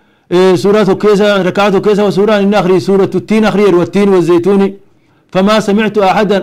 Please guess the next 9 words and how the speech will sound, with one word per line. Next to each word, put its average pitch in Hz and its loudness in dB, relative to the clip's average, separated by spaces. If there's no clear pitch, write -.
أحسن 208 -4
صوتا 226 0
أو 233 2
قراءة 226 0
منه 202 0
صلى 196 -4
الله 190 0
عليه 175 -2
وسلم." 165 -4